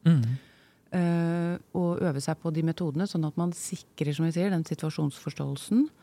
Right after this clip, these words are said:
Speaker 2: eh, og sikrer at man håndterer ting på en god måte. Og det er litt sånn for å unngå de, hva skal jeg si, mentale mekanismene som faktisk skjer.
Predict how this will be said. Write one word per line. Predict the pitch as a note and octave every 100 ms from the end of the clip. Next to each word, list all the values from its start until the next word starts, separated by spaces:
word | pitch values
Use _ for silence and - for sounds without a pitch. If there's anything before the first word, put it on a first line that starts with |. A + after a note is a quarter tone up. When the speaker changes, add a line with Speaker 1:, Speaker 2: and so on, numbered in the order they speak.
| - _ _
Speaker 2:
eh, | F#3+ F#3
og | G3 G3
sikrer | A#3 D3+ C#3
at | D3+
man | D#3+ D#3+ E3 E3+
håndterer | - F3 - D3 C#3
ting | - C#3+
på | D3
en | D3
god | C#3+ C#3
måte. | C#3 - D3+ D#3 _ _ - - - _ _ -
Og | F#3
det |
er | C4
litt | F3+
sånn | C#3+
for | D#3+
å | E3+
unngå | E3+ D3+ C#3 C#3 D#3+ E3 D#3
de, | D3 C#3 D3+ D#3 - _ _ _ _
hva | D#3
skal | E3
jeg | E3+
si, |
mentale | F3 E3 - D3+ C3 C3 D3
mekanismene | D3+ D#3+ D#3 - - D3 E3
som | E3
faktisk | - B2 - C3 -
skjer. | - - C#3+ G3